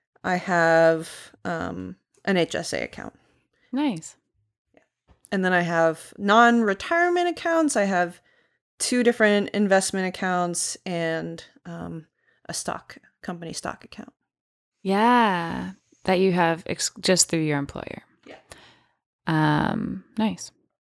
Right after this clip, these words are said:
Speaker 2: You're so diversified.
Speaker 1: And
Speaker 2: Uh,
Speaker 1: real estate. Ayo.
Speaker 2: Oh, yeah, and she fucking owns a house. Two houses, really.
Speaker 1: A house and a half.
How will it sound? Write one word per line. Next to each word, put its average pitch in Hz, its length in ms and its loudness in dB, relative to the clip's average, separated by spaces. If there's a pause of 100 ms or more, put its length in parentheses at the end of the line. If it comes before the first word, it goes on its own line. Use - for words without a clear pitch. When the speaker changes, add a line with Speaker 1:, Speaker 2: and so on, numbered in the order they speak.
(260)
Speaker 2:
You're 180 160 -8
so 190 220 0
diversified. 180 720 2 (2000)
Speaker 1:
And 185 280 8
Speaker 2:
Uh, 180 40 8
Speaker 1:
real 180 100 4
estate. - 380 -6 (240)
Ayo. 185 440 0
Speaker 2:
Oh, 311 180 8
yeah, 302 320 6
and 226 160 2
she 240 100 -2
fucking 240 360 2
owns 233 220 2
a 214 60 2
house. 214 400 2
Two 233 140 -6
houses, 165 560 -6
really. 165 400 -12 (680)
Speaker 1:
A 240 60 -8
house 226 240 -4
and 175 80 -6
a 160 40 -10
half. 156 260 -14